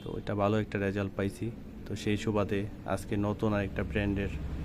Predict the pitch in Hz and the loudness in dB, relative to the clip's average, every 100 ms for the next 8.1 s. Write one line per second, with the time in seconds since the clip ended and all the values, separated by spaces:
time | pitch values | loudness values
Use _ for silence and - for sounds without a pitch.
0 | - - - - - 117 113 117 104 101 | -4 -4 -4 -4 -2 4 6 8 8 6
1 | 98 - 107 107 107 107 101 104 107 101 | 4 0 2 4 6 6 6 6 6 6
2 | 101 98 101 92 90 95 92 87 87 90 | 6 4 4 2 2 2 2 0 0 -2
3 | - - - - - - - - - - | -4 -6 -6 -6 -6 -8 -8 -8 -10 -12
4 | - - - 349 349 349 349 349 - - | -16 -14 -10 -6 -6 -4 -4 -4 -8 -10
5 | - - 120 117 120 120 117 113 110 110 | -8 2 4 4 4 2 4 4 4 4
6 | 113 113 113 107 107 113 117 - 107 110 | 6 4 4 4 4 0 -2 0 4 4
7 | - 113 110 110 113 110 107 110 110 110 | 4 4 4 4 2 2 2 4 4 4
8 | 113 | 4